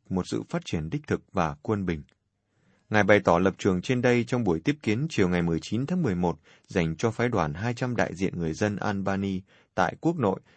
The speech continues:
cũng như nhiều nơi khác thuộc các tôn giáo khác nhau, nhân dịp kỷ niệm năm trăm năm mươi năm qua đời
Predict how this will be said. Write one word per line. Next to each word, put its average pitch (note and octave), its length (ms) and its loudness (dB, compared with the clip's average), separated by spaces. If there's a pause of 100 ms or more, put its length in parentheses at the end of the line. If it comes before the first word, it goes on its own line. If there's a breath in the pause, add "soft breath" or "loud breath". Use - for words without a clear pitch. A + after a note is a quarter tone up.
(140)
cũng D3 200 0
như D#3 100 0
nhiều G#2+ 300 -2
nơi G#2 200 -2
khác D3 220 -6 (280 soft breath)
thuộc G2 220 0
các E3+ 200 -8
tôn B2+ 200 0
giáo A2 220 -2
khác E3+ 240 -8
nhau, A#2 240 -2 (400)
nhân C3 180 0
dịp F#2+ 240 -2
kỷ E2 140 -4
niệm E2+ 220 -2 (180)
năm A#2 160 -2
trăm A2+ 320 -4
năm A2+ 140 -4
mươi A2 120 -4
năm G#2+ 220 -6
qua A2+ 240 -4
đời E2 260 -4